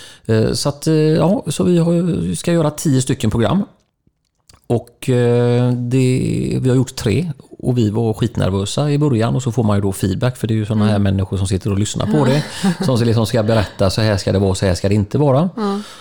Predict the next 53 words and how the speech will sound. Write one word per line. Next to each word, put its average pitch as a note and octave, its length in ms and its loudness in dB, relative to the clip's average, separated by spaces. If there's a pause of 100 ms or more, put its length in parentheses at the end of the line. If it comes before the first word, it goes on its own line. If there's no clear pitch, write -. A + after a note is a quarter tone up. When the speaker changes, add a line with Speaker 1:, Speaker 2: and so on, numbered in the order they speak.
(220)
Speaker 1:
Och G#2+ 100 0
jag A2+ 100 4
har A2+ 80 2
ju C3+ 60 2
en C#3+ 100 0
väldigt A2+ 380 0
d-, A2 160 -2
tendens G#2+ 440 -2
att F#2 80 0
gå G2 140 0
igång. G#2+ 380 0
Att G#2+ 120 -6
man G#2+ 120 -2
liksom, A#2 380 -6
"Åh, B2+ 240 0
herregud, F#3+ 420 2
det E3+ 80 2
händer E3 240 0
en D#3+ 100 0
grej E3 240 0
där. D#3+ 400 4
Bam, E3 200 2
bam, D#3 200 0
bam, D3+ 180 2
bam", C#3+ 180 2
att C3+ 100 2
det C3+ 160 0
liksom C3 340 2
smattrar - 480 -2
på C3+ 220 2
bara. C#3+ 320 0 (120)
Speaker 2:
Ja. G#3 260 0
Speaker 1:
Så C#3 100 -4
då C3 80 0
fick C3 180 -2
jag C#3 60 2
ju C3+ 40 2
en C3 60 2
käftsmäll. B2+ 480 -2 (340)
Så B2+ 120 0
jag A#2 160 2
sänkte A#2+ 380 -2
ju A2 180 4
volymen, A2 600 2
eh, A2 60 -2 (300)
rejält A2 320 2 (100)
till B2 120 2
avsnitt A2+ 420 0
två. B2 400 0 (280)
Speaker 2:
Ja. A3 60 -8 (140)
Speaker 1:
Och G#2+ 100 0
sen G#2+ 260 2
nu, F#2 340 0